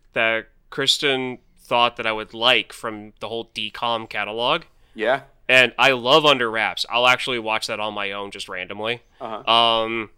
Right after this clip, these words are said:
Speaker 1: and Xenon I was okay with. She tried to, uh, she, she thought that I would like Brink, the one with the rollerbladers,
Speaker 2: <laughs>
Speaker 1: but it is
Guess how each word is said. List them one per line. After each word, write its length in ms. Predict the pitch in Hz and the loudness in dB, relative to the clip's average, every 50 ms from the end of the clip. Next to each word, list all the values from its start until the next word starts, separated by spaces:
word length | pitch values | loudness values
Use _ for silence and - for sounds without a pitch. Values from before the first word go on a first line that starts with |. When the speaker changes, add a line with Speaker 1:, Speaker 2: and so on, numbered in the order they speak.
| _ _ _ _ _ _ - | _ _ _ _ _ _ 0
Speaker 1:
and 540 | 117 120 120 117 117 117 117 117 117 117 | 2 4 4 4 4 2 2 0 -4 -6
Xenon 420 | 113 110 - 135 139 139 131 127 120 | -6 -2 0 2 6 6 6 6 6
I 100 | 113 113 | 4 2
was 180 | 110 110 101 | 0 -4 -8
okay 300 | 104 101 98 - 107 95 | -10 -12 -14 -12 -12 -12
with. 220 | 90 85 80 80 - _ _ - | -10 -12 -12 -14 -16 _ _ -10
She 180 | - - 143 131 | -8 -6 -4 -4
tried 320 | - - 131 135 151 147 | 0 2 4 4 4 2
to, 240 | 151 156 147 127 117 _ _ _ | 0 -2 -6 -6 -10 _ _ _
uh, 500 | - 123 120 117 117 117 117 113 113 110 104 _ _ - _ _ _ - | -4 -2 0 2 2 2 2 0 -2 -4 -8 _ _ -20 _ _ _ -8
she, 380 | - - 131 131 123 117 - _ - _ _ _ _ _ _ - | -6 -4 -4 -4 -6 -8 -10 _ -20 _ _ _ _ _ _ -6
she 160 | 123 - 127 | -4 -4 -2
thought 300 | - - 127 139 143 - | 2 4 6 6 6 6
that 80 | 156 | 4
I 40 | 143 | 4
would 140 | 139 131 123 | 4 4 4
like 240 | 123 117 110 - - | 2 2 2 0 -4
Brink, 400 | 110 101 107 120 127 - - _ _ _ _ _ _ | -6 -6 -4 -6 -6 -10 -16 _ _ _ _ _ _
the 100 | - 120 | -4 -2
one 120 | 113 117 120 | -2 -2 -2
with 120 | 123 113 | -4 -6
the 100 | - 120 | -8 -8
rollerbladers, 840 | 107 107 101 104 117 117 123 127 131 131 147 160 160 - - - - - _ | -6 -6 -6 -4 -6 -4 -2 0 0 0 0 0 -2 -2 -2 -4 -4 -4 _
Speaker 2:
<laughs> 800 | - 247 - - 247 240 - - 453 - - - - - - - | -4 -4 2 2 2 2 4 2 2 2 0 2 2 2 4 8
Speaker 1:
but 360 | 156 147 143 139 131 240 - - | 8 10 10 10 8 6 6 6
it 140 | 151 151 | 6 6
is 360 | 156 147 143 131 - - - | 6 6 4 4 4 2 2